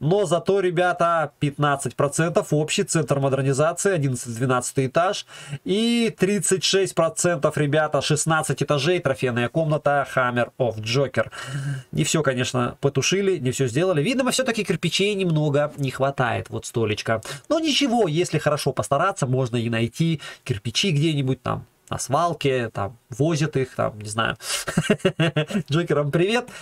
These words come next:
Молодцы, ребят, хорошо, чуть-чуть, э, побольше, и, глядишь, вы уже совсем в топ выйдете.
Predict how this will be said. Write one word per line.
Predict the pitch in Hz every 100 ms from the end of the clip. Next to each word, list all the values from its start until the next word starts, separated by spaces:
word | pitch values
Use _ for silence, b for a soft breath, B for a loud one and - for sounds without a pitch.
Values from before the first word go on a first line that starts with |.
| 156
Молодцы, | 156 180 190
ребят, | 143 139 131
хорошо, | 139 160 233 208
чуть-чуть, | - 180 - 196 160 -
э, | 147 131
побольше, | 147 139 190 180 151
и, | 127 139 131
глядишь, | 123 120 147 139
вы | 123
уже | 120
совсем | 127 131 - 131 104
в | -
топ | 127 -
выйдете. | 123 170 175 170 165